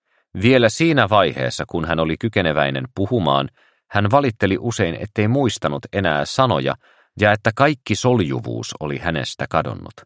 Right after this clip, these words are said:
Uskon tuon soljuvuuden tarkoittaneen hänen luontaista kykyään taikoa musikaalisesti virtaavaa tekstiä kuin tyhjästä. Taitoa, jota olin aina ihaillut. Isäni kuoltua,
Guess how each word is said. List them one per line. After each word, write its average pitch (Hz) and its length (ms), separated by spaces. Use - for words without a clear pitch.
Uskon 95 440
tuon 101 240
soljuvuuden 76 800
tarkoittaneen 76 840
hänen 85 320
luontaista 80 640
kykyään 73 560
taikoa 110 440
musikaalisesti 80 1040
virtaavaa 80 680
tekstiä 71 540
kuin 69 300
tyhjästä. - 640
Taitoa, 117 460
jota 95 260
olin 85 340
aina 78 480
ihaillut. 50 520
Isäni 117 400
kuoltua, 92 540